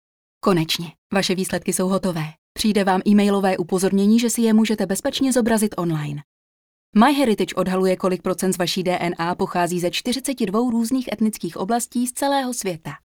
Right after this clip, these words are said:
Zjistíte, která místa vaši předkové nazývali domovem a která zanechala stopy této globální mozaiky ve vaší D N A. Výsledky dále zahrnují D N A schody.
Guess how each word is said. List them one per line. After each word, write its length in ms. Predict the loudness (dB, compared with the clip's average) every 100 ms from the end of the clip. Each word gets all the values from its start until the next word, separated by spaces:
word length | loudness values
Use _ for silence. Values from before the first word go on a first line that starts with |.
| _ _ _ _ -2
Zjistíte, 400 | -2 0 -2 -2
která 280 | -2 -2 0
místa 260 | -2 -2
vaši 240 | -4 -4 -4
předkové 400 | -6 -4 -2 -2
nazývali 460 | -2 -2 -2 -2
domovem 440 | 0 0 0 0 -2 -4
a 100 | -4
která 320 | -2 0 2
zanechala 440 | 0 0 0 0
stopy 260 | 0 -2 -2
této 240 | -2 -2
globální 520 | -2 0 0 0 2
mozaiky 420 | 4 2 0 -2 -4
ve 100 | -2
vaší 300 | -4 -4 -4
D 160 | -6
N 140 | -6 -8
A. 240 | -8 -10 -14 _ _ _ _ _ _ _ _ -4
Výsledky 400 | -2 -2 -4 -2
dále 240 | -2 0 0
zahrnují 400 | -2 -2 -2 -2
D 120 | -2
N 160 | -2 -2
A 140 | -4
schody. 340 | -4 -4 -4